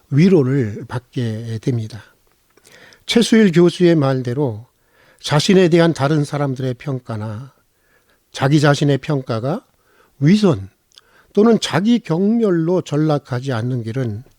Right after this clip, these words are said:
아, 그 누구도 아닌 오직 하나님은 나를 알고 계시며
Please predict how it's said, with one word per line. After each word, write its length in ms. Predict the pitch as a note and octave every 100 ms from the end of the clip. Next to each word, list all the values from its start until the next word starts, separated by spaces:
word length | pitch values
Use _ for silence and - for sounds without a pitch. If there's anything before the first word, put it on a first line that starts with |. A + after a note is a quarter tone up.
| _ _ _ _ _ _ -
아, 180 | F#2 F#2+
그 140 | -
누구도 500 | D3+ C#3 C3+ C3+ B2+
아닌 360 | A#2 A2+ A2+ G3 _ _ _ _ _ _ _ _ -
오직 420 | D#3+ F3 F3+ -
하나님은 420 | A#3 A#3+ A3 A3
나를 320 | E3+ C#3+ A3 F3
알고 560 | C#3 F#3 F#3+ F3+ D3+
계시며 520 | - C3 - A#2 A#2